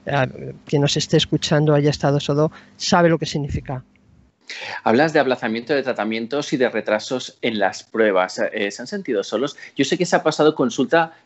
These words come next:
Speaker 2: telefónica a
Speaker 1: Mm.
Speaker 2: muchos de los pacientes,
Speaker 1: Mm.
Speaker 2: pero aún así los pacientes necesitan ver al médico, necesitan, eh, estar delante de él y que se les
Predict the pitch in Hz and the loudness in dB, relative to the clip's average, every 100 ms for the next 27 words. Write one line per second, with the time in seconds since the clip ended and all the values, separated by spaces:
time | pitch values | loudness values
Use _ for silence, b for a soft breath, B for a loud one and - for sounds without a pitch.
0 | - 131 107 - 147 131 92 92 85 82 | 2 2 2 0 0 0 -2 -4 -4 -4
1 | 95 143 101 98 92 - 90 92 87 - | -4 -4 -4 -2 -2 -2 -2 -4 -4 0
2 | 95 - 135 151 B B - - 117 113 | 0 0 -2 -4 B B -6 0 2 2
3 | 117 110 160 175 175 117 113 110 135 135 | -2 -4 -2 -2 -4 -6 -8 -6 -6 -2
4 | 135 113 107 113 120 110 113 101 104 92 | -2 0 0 0 2 2 2 2 2 0
5 | 95 95 98 - 110 117 120 117 117 107 | -2 -6 -8 -10 -6 -4 -2 -2 -4 -4
6 | 104 107 - 104 110 107 104 104 107 107 | -6 -6 -4 0 0 0 0 0 0 -4
7 | - 107 95 | -4 -4 -4